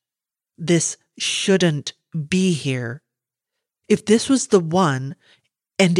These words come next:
it must be, the police would have taken it away as evidence. And if they took it,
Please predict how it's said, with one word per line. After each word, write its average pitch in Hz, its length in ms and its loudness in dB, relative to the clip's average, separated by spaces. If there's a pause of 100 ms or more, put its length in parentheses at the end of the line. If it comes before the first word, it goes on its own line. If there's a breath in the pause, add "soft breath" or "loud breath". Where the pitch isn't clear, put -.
it 208 220 4
must 180 500 0
be, 175 400 2 (680 soft breath)
the 170 200 2
police 208 520 0
would 208 120 2
have 214 140 2
taken 214 320 0
it 185 80 0
away 185 480 2
as 185 260 0
evidence. 180 640 0 (880)
And 196 160 -2
if - 220 2
they 247 220 6
took - 400 0
it, 175 260 0